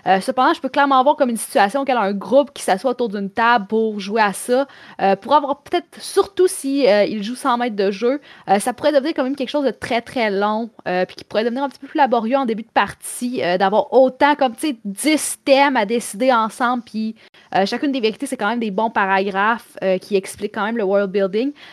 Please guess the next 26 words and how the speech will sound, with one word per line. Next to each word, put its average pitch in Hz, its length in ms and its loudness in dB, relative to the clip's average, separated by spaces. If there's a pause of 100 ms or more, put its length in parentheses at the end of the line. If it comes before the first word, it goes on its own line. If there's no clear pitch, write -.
(140)
Euh, 196 180 6
c'est 262 140 -4
quand 277 220 -2
même 403 220 0
très 302 300 0
dense, 320 400 0
puis - 80 -14
ça - 320 -6
pourrait 302 360 0
être 302 100 -8
une 240 180 0
barrière 233 720 4
qui - 80 -18
pourrait 208 220 -4
retarder 202 520 -2
un 240 120 -2
petit - 120 -14
peu. 254 160 -6
Comme 254 180 -2
la 240 120 2
création 330 340 0
de 415 60 -4
personnages 311 460 0
est 277 40 -2
super 269 320 2
rapide, 277 460 2